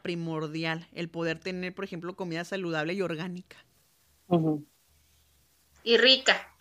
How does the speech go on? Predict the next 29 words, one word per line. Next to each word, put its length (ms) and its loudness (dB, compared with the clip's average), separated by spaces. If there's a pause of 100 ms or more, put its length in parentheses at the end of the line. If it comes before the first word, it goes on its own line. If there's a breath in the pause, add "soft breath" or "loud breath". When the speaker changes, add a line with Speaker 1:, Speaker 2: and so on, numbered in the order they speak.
(580)
Speaker 1:
Y 120 0
rica 120 -2
Speaker 3:
También. 220 2
Speaker 1:
sobre 240 -6
todo. 340 -4
Speaker 3:
<laughs> 1080 -8
Speaker 2:
Fí-, 100 6 (100)
fíjate 360 12
que 80 12
Speaker 3:
Eso, 180 10
Speaker 2:
aquí, 100 10
aquí 180 10
Speaker 3:
eso 80 10
es 60 6
lo 120 8
que 300 -4 (1200)
Speaker 2:
aquí 240 6
en 80 6
Saltillo 560 8
se 160 6
venden 260 4
mucho 220 0
las 200 8
gorditas, 640 2
o 80 -4
sea, 320 6
pero 160 6
son 160 -4
gorditas, 400 2